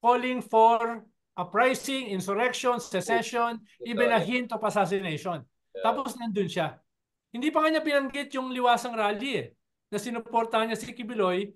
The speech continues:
Speaker 1: na malinaw doon sa rally, ang sinisigaw, pabagsakin si B B M. Wakasan si B B M. Tapusin si B B M.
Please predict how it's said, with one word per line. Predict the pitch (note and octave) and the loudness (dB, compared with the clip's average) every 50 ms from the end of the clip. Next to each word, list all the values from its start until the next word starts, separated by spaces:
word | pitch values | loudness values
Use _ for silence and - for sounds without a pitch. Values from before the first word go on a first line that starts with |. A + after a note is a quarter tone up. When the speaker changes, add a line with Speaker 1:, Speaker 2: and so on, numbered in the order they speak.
| _ _ _ - | _ _ _ -8
Speaker 1:
na | G3+ F#3 | -6 -2
malinaw | F#3 F#3+ G#3 B3+ D4 D#4 D#4 D4+ D4 C#4+ | 0 0 0 0 0 2 4 4 4 4
doon | A3+ C4 - | 2 -2 -4
sa | - B3 A#3 | -2 0 2
rally, | A3+ A3 G#3+ G3+ F#3 F3+ F#3 G3 G#3 G3+ | 2 2 2 0 -2 -4 -4 -6 -8 -8
ang | - G3 G#3 G3 F#3+ | -8 -8 -8 -6 -8
sinisigaw, | E3+ - - A3 A#3+ A#3 A#3 B3 G#3 G3 F3+ F3 F3 F3 | -10 -12 -10 -10 -10 -8 -8 -4 0 2 2 2 2 0
pabagsakin | G3+ G3 G3 G#3 G#3 - G#3+ G#3 G#3+ G#3 G3 | -2 0 0 0 -2 -2 -8 -6 -6 -6 -6
si | - | -4
B | F#3+ F3 E3+ D3+ | -4 -4 -4 -4
B | D3+ D3 | -6 -6
M. | D3 D#3+ D3+ A#2+ - _ _ _ _ _ _ _ _ _ - | -8 -8 -10 -12 -16 _ _ _ _ _ _ _ _ _ -4
Wakasan | F3 G#3+ C4 A3+ G#3+ - A#3 A3+ A3+ G#3+ | 0 0 2 2 2 2 2 0 0 0
si | A3 | -2
B | G3+ E3+ F#3+ F3+ | -2 -2 -2 -4
B | - D#3+ E3+ E3+ | -4 -4 -6 -4
M. | F3 F3 D#3+ - - _ _ | -2 -4 -4 -6 -12 _ _
Tapusin | - A3+ G#3+ A3 B3+ C4+ C4+ C4 C#4 B3 A3+ | 0 0 0 2 0 -2 -2 -2 -2 -4 -4
si | - A#3 G#3+ | -4 -6 -4
B | F#3 G3+ F#3 | -2 -2 -2
B | E3+ E3+ | -2 -4
M. | D#3 D#3 E3+ E3 C#3 A2+ | -4 -4 -4 -6 -6 -10